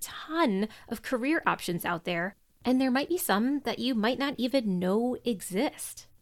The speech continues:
For example, I had never even heard of user experience design or user experience research before I stumbled across a TikTok from Avocademy about it. It's a field that goes perfectly with my psych background, yet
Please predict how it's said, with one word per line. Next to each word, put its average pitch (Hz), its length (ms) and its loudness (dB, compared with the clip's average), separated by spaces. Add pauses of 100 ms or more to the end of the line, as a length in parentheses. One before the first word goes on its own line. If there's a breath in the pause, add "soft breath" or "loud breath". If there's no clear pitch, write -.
(120)
For 254 200 0
example, 240 520 4
I 277 140 2
had 311 280 4
never 247 420 4
even 233 300 0
heard 220 400 0
of 180 180 -2
user 196 380 0
experience 185 580 -2
design 185 480 0 (200 loud breath)
or 262 120 2
user 262 420 2
experience 196 580 -2
research 220 440 -2
before 240 260 0
I 240 60 4
stumbled 226 420 0
across 196 420 -4
a 214 60 -8
TikTok 180 560 0
from 190 260 2
Avocademy 202 680 -2
about - 260 -6
it. - 300 -12 (380)
It's - 140 -2
a 330 40 -2
field 330 240 0
that 269 160 2
goes 214 220 4
perfectly - 640 0
with 208 160 0
my 180 160 0
psych - 300 -2
background, 294 600 2
yet 254 260 0